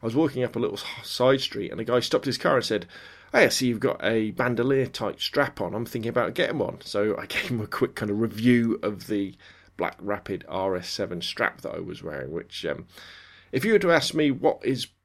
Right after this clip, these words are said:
has been probably my best accessory that I've ever bought,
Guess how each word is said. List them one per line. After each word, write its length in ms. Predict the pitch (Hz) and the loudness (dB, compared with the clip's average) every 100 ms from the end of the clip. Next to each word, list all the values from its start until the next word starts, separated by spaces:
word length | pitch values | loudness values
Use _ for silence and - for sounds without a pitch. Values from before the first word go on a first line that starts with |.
| _ _ | _ _
has 140 | 131 110 | -4 0
been 220 | 127 120 | 0 0
probably 260 | 127 110 113 | 0 0 0
my 180 | 113 | 0
best 540 | 107 - 123 - - - | -2 0 0 0 -6 -8
accessory 680 | 151 - - 147 143 101 90 | -8 -4 2 4 4 0 -2
that 120 | 90 - | -2 0
I've 140 | 131 | 2
ever 240 | 135 113 | 2 2
bought, 640 | 104 123 113 67 - - | 0 4 4 2 -4 -8